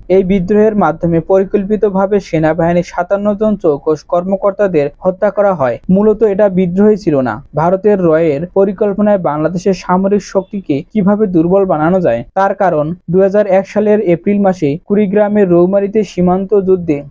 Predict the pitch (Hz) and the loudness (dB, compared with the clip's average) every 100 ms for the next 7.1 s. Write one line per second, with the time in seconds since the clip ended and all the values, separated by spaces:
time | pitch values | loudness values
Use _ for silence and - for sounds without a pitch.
0 | - 202 190 214 220 180 175 185 190 185 | -2 0 2 2 2 0 0 4 2 2
1 | 208 185 160 156 - 185 - 202 190 175 | 0 2 0 0 0 -2 0 -4 0 0
2 | 180 196 202 214 196 170 170 190 180 220 | 2 0 0 -2 0 0 0 0 -2 0
3 | 180 165 190 185 147 123 - 190 202 202 | 0 0 -2 0 0 -2 -4 0 2 2
4 | 214 214 196 170 175 185 185 202 175 151 | 0 0 0 0 2 2 2 0 0 -2
5 | 147 - 202 202 208 208 185 185 180 208 | -2 -4 0 2 0 0 0 0 0 -4
6 | - 190 156 156 202 196 214 180 165 156 | 0 0 0 0 0 2 0 2 2 2
7 | 131 | 0